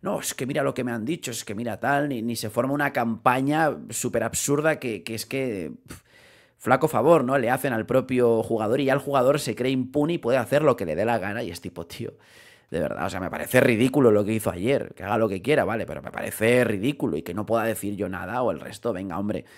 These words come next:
por favor, ¿no? Por favor, o sea, no sé. Ya hasta, eh, lo que digo, o sea, se está poniendo el mismo a mucha gente en su contra.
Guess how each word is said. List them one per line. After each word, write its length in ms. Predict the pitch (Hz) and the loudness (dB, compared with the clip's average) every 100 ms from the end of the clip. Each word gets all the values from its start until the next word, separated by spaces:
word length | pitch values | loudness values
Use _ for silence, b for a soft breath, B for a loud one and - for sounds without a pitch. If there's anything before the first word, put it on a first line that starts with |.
| B B | B B
por 160 | 101 104 | 0 2
favor, 420 | 92 117 131 104 | 4 6 6 6
¿no? 140 | 110 | 0
Por 140 | 113 107 | 0 -2
favor, 380 | - 107 123 76 | -2 2 2 0
o 40 | |
sea, 120 | 69 - | -6 -6
no 140 | 113 110 | -4 -4
sé. 240 | 85 73 B B - | -6 -10 B B -2
Ya 160 | 120 | 4
hasta, 380 | 180 - 165 - | 6 6 4 4
eh, 120 | 80 78 | -6 -4
lo 160 | 139 | 0
que 100 | 147 | 2
digo, 200 | 143 240 | 6 6
o 40 | 165 | 6
sea, 140 | 113 | 4
se 80 | 92 | -2
está 160 | 120 | -2
poniendo 240 | 139 165 170 | 0 2 2
el 60 | |
mismo 200 | 175 180 | 2 4
a 60 | 202 | 4
mucha 280 | 156 156 165 | 4 4 4
gente 280 | 160 170 202 | 4 4 4
en 80 | |
su 180 | 156 139 | 4 4
contra. 540 | 151 226 269 131 78 | 6 6 4 0 -2